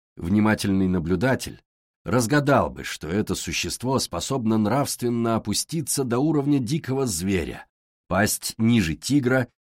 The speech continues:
или возвыситься над обыкновенными людьми. Такой душевный хаос вполне возможен. В этом лице – было что-то загадочное. Его таинственность была почти символической.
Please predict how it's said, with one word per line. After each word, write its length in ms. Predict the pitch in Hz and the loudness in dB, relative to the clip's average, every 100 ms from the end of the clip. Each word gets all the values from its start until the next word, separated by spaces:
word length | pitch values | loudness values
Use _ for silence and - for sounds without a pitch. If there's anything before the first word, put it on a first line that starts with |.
| _ _ - | _ _ 0
или 180 | 160 151 | 4 6
возвыситься 1000 | 151 107 123 180 - 175 - 160 147 - | 4 2 2 2 2 -2 -2 -2 -2 -2
над 260 | 143 175 151 | 0 4 4
обыкновенными 880 | 143 139 131 101 101 104 101 98 | 2 2 2 4 4 4 4 4
людьми. 460 | 87 85 65 67 - _ _ _ _ _ _ | 2 0 -4 -10 -12 _ _ _ _ _ _
Такой 300 | 82 151 170 | -4 0 2
душевный 480 | 151 - 151 160 127 | 0 0 0 2 0
хаос 500 | 123 151 180 - - _ _ _ | 0 2 2 -2 -8 _ _ _
вполне 400 | - 98 85 92 | -6 -2 0 2
возможен. 600 | 123 123 156 175 - - _ _ _ _ _ _ _ - | 2 2 2 2 0 -6 _ _ _ _ _ _ _ -2
В 100 | 95 | 2
этом 260 | 107 92 | 2 2
лице – 500 | 85 85 - 110 - - _ _ _ - | 0 0 0 0 0 -6 _ _ _ -4
было 400 | 92 143 151 160 | 2 4 4 2
что-то 420 | - 117 110 113 | 0 0 0 0
загадочное. 960 | 110 90 73 64 - - 71 67 - _ _ _ _ _ _ | 0 0 -2 -6 -8 -8 -10 -16 -20 _ _ _ _ _ _
Его 260 | 92 101 104 | -2 2 2
таинственность 920 | 98 92 127 117 - 71 64 - - _ _ _ - | 2 2 2 0 -4 -10 -10 -12 -14 _ _ _ -2
была 320 | 104 101 104 | 2 4 2
почти 420 | 117 - - 107 | 0 -2 0 0
символической. 1000 | - 104 101 117 135 - - - - | 0 0 2 2 0 -2 -6 -10 -16